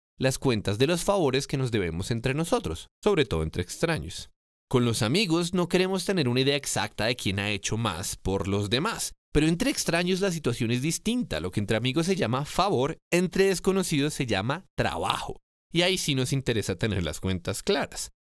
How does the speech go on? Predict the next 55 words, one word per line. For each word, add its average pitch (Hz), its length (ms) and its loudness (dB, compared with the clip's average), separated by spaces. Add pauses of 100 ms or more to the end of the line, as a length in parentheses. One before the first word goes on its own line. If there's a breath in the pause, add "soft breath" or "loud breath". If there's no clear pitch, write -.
(140)
Si - 160 -10
tú 131 280 6
haces 156 260 2
algo 165 260 2
por 190 160 4
los 185 160 2
demás, 175 400 2
es 98 220 -2
razonable 123 600 0
esperar 135 360 0
que 135 100 -4
los 135 140 0
demás 104 320 0
hagan 104 200 0
algo 107 300 -4
por 139 180 2
ti. 269 240 -2 (520)
Pues 123 180 4
bien, 214 300 2 (120)
es 143 200 2
el 156 160 2
dinero 131 440 2
el 120 80 2
que 127 120 -2
nos 110 180 -2
ayuda 90 380 -2
a - 20 -8
cuantificar 170 1160 -2
ese 95 420 -2
algo. - 400 -6 (340)
El 107 200 0
billete 131 480 2
que 208 100 4
recibes 160 480 2
a 98 80 -2
cambio 104 300 0
de 151 80 2
tu 123 140 2
trabajo 185 500 2
no 202 120 2
es 160 140 2
más 180 220 0
que 196 80 4
un 180 80 0
papel 180 320 2
que 170 100 2
certifica 147 580 0
que 135 120 0
la 147 100 0
sociedad 165 480 2
te 139 100 2
debe 90 220 2
favores 92 460 0
a 120 80 0
ti. - 280 -2